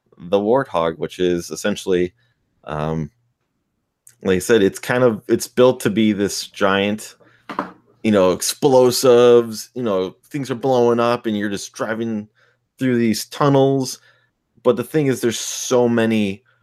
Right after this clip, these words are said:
obstacles in the way where if you don't do it perfectly, you're gonna flip the vehicle, and you're on a five-minute timer, I believe, to, to escape this, this area to the final ship. Um,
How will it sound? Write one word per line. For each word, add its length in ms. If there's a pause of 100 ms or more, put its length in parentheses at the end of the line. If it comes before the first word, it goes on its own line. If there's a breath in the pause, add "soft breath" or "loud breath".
(500)
obstacles 800
in 180
the 100
way 300
where 180
if 220
you 500 (480)
don't 400
do 200
it 140
perfectly, 840
you're 220
gonna 260
flip 280
the 140
vehicle, 600
and 120
you're 120
on 100
a 60
five-minute 580
timer, 300
I 80
believe, 340
to, 220
to 280
escape 520 (520)
this, 440
this 220
area 320
to 140
the 80
final 280
ship. 380 (480)
Um, 480